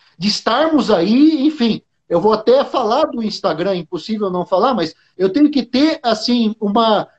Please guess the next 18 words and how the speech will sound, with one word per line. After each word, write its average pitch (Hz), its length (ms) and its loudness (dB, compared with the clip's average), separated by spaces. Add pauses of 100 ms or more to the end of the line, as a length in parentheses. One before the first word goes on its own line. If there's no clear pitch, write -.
um 208 120 0
registro 226 600 0
documental 214 840 0
de 190 240 -4
cada 233 400 0
quinze 269 400 -2
minutos 214 480 -2
da 190 100 0
minha 185 200 0
vida, 262 260 -2
transformando 202 500 -2
isso 226 200 -4
em 185 120 -8
quinze 240 300 -4
segundos 226 580 -4 (280)
de 269 260 4
stories, 147 480 0
né? 226 240 0